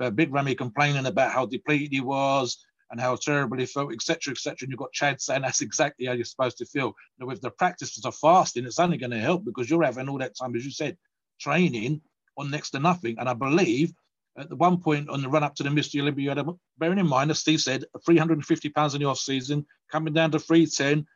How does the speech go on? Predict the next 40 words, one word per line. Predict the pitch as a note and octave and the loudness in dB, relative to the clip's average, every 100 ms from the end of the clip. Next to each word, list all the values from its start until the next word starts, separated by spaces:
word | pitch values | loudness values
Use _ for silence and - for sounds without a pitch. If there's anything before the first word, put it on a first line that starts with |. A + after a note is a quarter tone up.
| _ | _
with | B2 | -12
a | B2+ | -6
two | - D#3+ | 2 4
ninety | D3 D#3+ B2+ | 4 -2 -2
pound | D3+ C#3 | -2 -2
stage | - C#3+ C#3+ A#2 | -2 -2 -2 -4
weight, | B2 C3 _ _ | -6 -6 _ _
he | - D3+ | -10 -2
had | D3+ | 0
him | D#3 D3+ | 0 -2
on | D3 | 0
a | C#3 | 0
hundred | D3+ D3+ D3+ | -2 -2 -2
and | D3 | -4
fifty | D3+ - D3 | -8 -6 -6
grams | C#3 C#3 B2+ | -2 -2 -4
of | A#2+ | -6
carbs | - C3 - - | 0 0 -2 -10
per | C3 | -8
day. | A#2+ A#2+ G2 _ _ - | -4 -4 -4 _ _ -6
At | D3+ C#3+ | -6 -4
that | C#3+ E3 - | 0 0 0
size, | - C#3+ C#3 A#2+ | -2 2 2 0
Steve, | - A#2 G#2+ | -6 -6 -2
that's | D3+ E3 - | 0 -2 -6
just | B2 - _ _ | -10 -10 _ _
crazy. | C3+ C#3+ D3 D3 D3 B2 A2 G#2 - - - | -4 -2 2 2 0 -4 -8 -10 -12 -20 -10
But | C#3 | -8
as | B2 A#2+ | -6 -2
you | F#3+ | 0
say, | E3+ C3 C3 C3 _ _ _ | 0 0 -2 -2 _ _ _
it | B2+ - | -16 -12
proves | - D#3 D#3 D3+ - - _ _ - | 0 6 8 6 2 -10 _ _ -14
that | B2+ C3+ | -12 0
we | C3+ | 4
can | D#3 D3 | 4 2
survive, | - B2 A#2 D3 D3+ C#3+ | -4 -6 -2 2 4 2
that | D3 - | -4 -6
we | B2+ | -6
can, | - C3 B2+ | -6 -8 -8